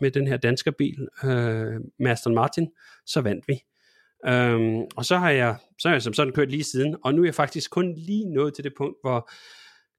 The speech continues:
det er det første år, jeg tager en, tager en pause her i to tusind og, øhm, ja, enogtyve.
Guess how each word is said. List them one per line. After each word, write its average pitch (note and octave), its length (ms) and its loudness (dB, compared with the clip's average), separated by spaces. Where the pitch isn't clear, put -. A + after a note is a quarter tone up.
det D#3+ 40 4
er D#3 40 2
det D3+ 60 -2
første E3 280 2
år, D3 240 0
jeg D3 100 -4
tager D#3 200 2
en, C#3 420 2
tager E3+ 100 0
en E3+ 60 -2
pause D3+ 340 2
her F3 160 0
i F#3 100 -8
to F#3+ 220 -2
tusind D3 400 -6
og, C3 280 -2
øhm, B2 500 0
ja, C3+ 100 -2
enogtyve. E3 500 0